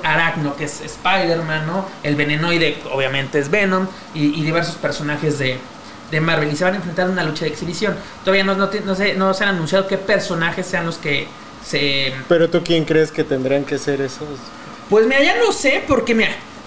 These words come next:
Speaker 1: hubo un momento que tenías que aprovechar el hype que debía con Spider-Man, no lo utilizaste. Cuando Loki estaba en lo más alto el año pasado, te tardabas, cuando ya ha pasado la,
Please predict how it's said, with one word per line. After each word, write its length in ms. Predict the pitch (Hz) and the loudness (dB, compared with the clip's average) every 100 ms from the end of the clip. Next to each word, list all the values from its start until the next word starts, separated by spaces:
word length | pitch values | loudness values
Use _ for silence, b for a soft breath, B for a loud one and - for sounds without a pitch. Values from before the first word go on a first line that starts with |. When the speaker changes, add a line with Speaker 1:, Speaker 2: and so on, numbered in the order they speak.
| - - | -10 2
Speaker 1:
hubo 160 | 277 | 4
un 80 | 403 | 4
momento 360 | 311 269 294 311 | 4 2 2 2
que 80 | 254 | 2
tenías 240 | 226 269 | 2 0
que 80 | 339 | 2
aprovechar 480 | 339 202 - 247 240 | 2 2 4 2 4
el 140 | 202 196 | 4 4
hype 220 | 220 220 | 2 0
que 80 | 233 | 2
debía 300 | 196 196 220 | 4 4 2
con 100 | 202 | 0
Spider-Man, 460 | 160 254 262 285 220 | 0 4 6 6 4
no 120 | 185 | 2
lo 80 | 202 | 2
utilizaste. 520 | 190 151 151 143 - - | 2 2 2 0 -4 0
Cuando 340 | 214 220 220 | 4 6 6
Loki 380 | 233 320 392 403 | 6 6 4 4
estaba 400 | 403 - 294 302 | 2 2 2 4
en 80 | 277 | 4
lo 80 | 233 | 2
más 240 | 254 262 | 2 0
alto 220 | 262 262 | -2 2
el 80 | 240 | 2
año 160 | 240 247 | 2 2
pasado, 480 | 196 185 240 311 - | 0 0 0 0 -2
te 60 | 220 | -4
tardabas, 480 | 190 214 208 247 233 | -2 0 2 2 2
cuando 200 | 233 226 | 2 4
ya 120 | 262 | 2
ha 80 | 294 | 2
pasado 340 | 269 247 247 | 0 2 2
la, 300 | 226 156 143 | 4 2 0